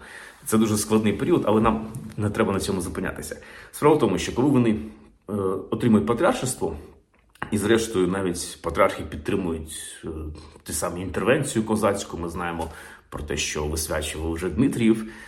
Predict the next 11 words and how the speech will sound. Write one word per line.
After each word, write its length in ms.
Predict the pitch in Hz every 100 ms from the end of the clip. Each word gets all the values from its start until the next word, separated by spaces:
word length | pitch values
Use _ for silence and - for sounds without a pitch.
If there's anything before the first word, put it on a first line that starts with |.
| - -
як 160 | 98 92
вони 120 | 92
називають, 460 | 87 92 90 80 92
ну, 80 |
царів 260 | 85 85 85
Дм-, 200 | 76 82 -
Д-, 160 | 85 -
Д-, 240 | - 76
Дмитріїв. 760 | - 87 113 113 104 98 127 - - - _ _ _ _ -
От. 240 | 98 80 76
Але 360 | 107 123 113